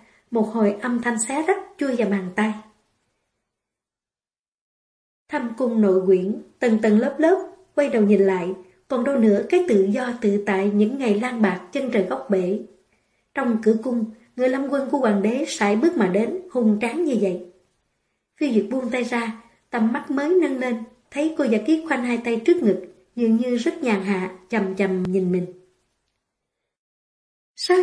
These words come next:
vậy?" Nàng không hiểu dò hỏi. Hai tay nhỏ nhắn xoa xoa lên gò má của mình. Sau khi nhìn rõ ràng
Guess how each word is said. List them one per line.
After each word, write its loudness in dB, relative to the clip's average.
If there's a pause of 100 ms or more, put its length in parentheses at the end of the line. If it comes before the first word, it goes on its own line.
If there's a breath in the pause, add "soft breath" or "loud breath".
vậy?" -4 (720)
Nàng -2
không 0
hiểu 0
dò 2
hỏi. -4 (600)
Hai -6
tay 0
nhỏ 4
nhắn 0 (120)
xoa -2
xoa -2
lên -2
gò 2
má -2
của 0
mình. 0 (1500)
Sau -6
khi -2
nhìn 4
rõ 2
ràng 0